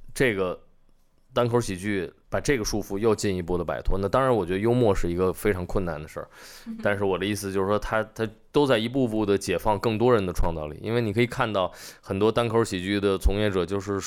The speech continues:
Speaker 1: 普通人，甚至说唱歌手还有一个固定的形象，是吧？你得，比如有个什么背景，还是你酷一点儿，怎么着的。单口喜剧的很多让你感觉到，呀，这就是一个很普通的人。甚至有点衰的人。
Speaker 2: 嗯。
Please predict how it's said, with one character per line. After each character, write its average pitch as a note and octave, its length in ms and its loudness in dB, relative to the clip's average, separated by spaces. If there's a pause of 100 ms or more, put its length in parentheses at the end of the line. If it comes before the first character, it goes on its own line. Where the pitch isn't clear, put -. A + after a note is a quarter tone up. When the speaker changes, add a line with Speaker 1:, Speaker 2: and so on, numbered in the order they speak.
Speaker 1:
普 - 100 4
通 A2 180 2
人， F2 220 2 (580)
甚 A#2+ 200 0
至 A2+ 60 0
说 C3 140 2
唱 C3 160 4
歌 B2+ 160 2
手 A2+ 140 4
还 F#2+ 140 -2
有 G2+ 180 2
一 F2+ 60 -2
个 F#2 80 -6
固 G#2+ 160 0
定 G#2+ 180 0
的 F#2+ 60 -2
形 F#2 260 -4
象， F#2 240 0
是 F2 80 -6
吧？ E2+ 80 -2
你 E2+ 160 -6
得， F2 220 -2
比 D#2+ 100 -10
如 F2 160 -6
有 F2 140 -4
个 F2 80 -2
什 F#2 100 -8
么 F#2+ 80 -2
背 F#2+ 220 2
景， E2+ 180 -8
还 E2+ 100 -6
是 F2 60 -2
你 F2 140 -6
酷 G2 280 -6
一 F2 40 -4
点 E2 100 -10
儿， E2+ 80 -10
怎 E2+ 140 -14
么 E2 80 -16
着 E2 180 -10
的。 D#2 100 -12 (140)
单 B2+ 160 0
口 C#3+ 80 2
喜 A2 120 -4
剧 G2 40 -4
的 A2 100 0
很 F2 140 -2
多 G2+ 140 4
让 B2+ 200 2
你 F#2+ 60 -4
感 F2 180 -4
觉 D#2+ 120 -10
到， E2 260 -2
呀， A2+ 340 0
这 - 80 -8
就 G2+ 160 0
是 F2+ 80 -2
一 D#2+ 60 -4
个 D#2 220 -4
很 F#2 200 -6
普 F2 140 -4
通 D2+ 180 -10
的 - 80 -12
人。 - 140 -12 (260)
甚 G#2+ 180 -2
至 F2+ 80 -2
有 E2+ 60 0
点 G2 120 4
衰 G#2+ 240 0
的 F2 120 -2
人。 - 120 -12 (180)
Speaker 2:
嗯。 D3+ 340 -18